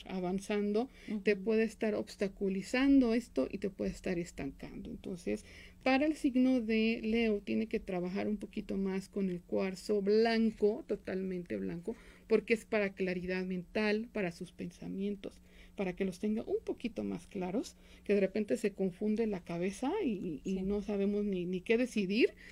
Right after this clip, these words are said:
Speaker 1: Entonces, eh, está complicado porque estamos hablando del amor. Aquí estamos hablando del amor, de las relaciones. Puede ser a lo mejor de un hijo que se va, puede ser de una pareja que se va. O sea, no necesariamente es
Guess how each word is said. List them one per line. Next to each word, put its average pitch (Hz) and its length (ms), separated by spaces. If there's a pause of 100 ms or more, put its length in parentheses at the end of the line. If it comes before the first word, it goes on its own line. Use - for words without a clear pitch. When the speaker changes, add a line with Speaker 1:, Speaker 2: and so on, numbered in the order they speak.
(220)
Speaker 1:
Entonces, 208 800 (260)
eh, - 220
está 233 340
complicado 208 720
porque 180 180
estamos 220 320
hablando 208 380
del 175 180
amor. 143 300 (1120)
Aquí 190 180
estamos 214 340
hablando 185 320
del 180 180
amor, 196 320
de 208 120
las 185 220
relaciones. 202 680
Puede 254 260
ser 240 320 (340)
a 202 80
lo 202 60
mejor 208 220
de 214 100
un 220 120
hijo 226 200
que 202 100
se 180 160
va, 202 420 (260)
puede 202 160
ser 202 200
de 202 80
una 190 200
pareja 175 360
que - 80
se 156 180
va. 185 360
O 208 40
sea, 196 180
no 196 160
necesariamente 190 1000
es 190 180